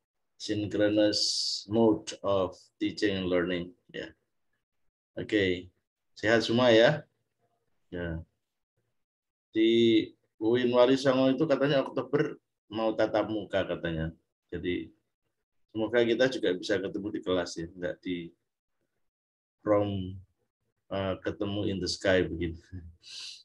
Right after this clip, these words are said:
Oke, uh, I will present the second material, ya, second material. Uh, the second material will be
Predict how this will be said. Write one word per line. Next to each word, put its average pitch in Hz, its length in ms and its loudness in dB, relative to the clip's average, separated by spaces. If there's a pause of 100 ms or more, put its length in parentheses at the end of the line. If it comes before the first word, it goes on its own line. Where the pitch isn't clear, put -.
(180)
Oke, 123 480 4 (160)
uh, 139 640 6 (1800)
I 120 160 8
will 156 800 10 (1200)
present 156 560 6
the 127 160 0
second 127 640 2 (640)
material, 123 880 4
ya, 101 160 4 (160)
second - 400 -12
material. 95 560 -4 (1500)
Uh, 95 400 -4
the 107 80 -6
second 110 320 -4
material 123 640 4
will 107 240 6
be 120 560 2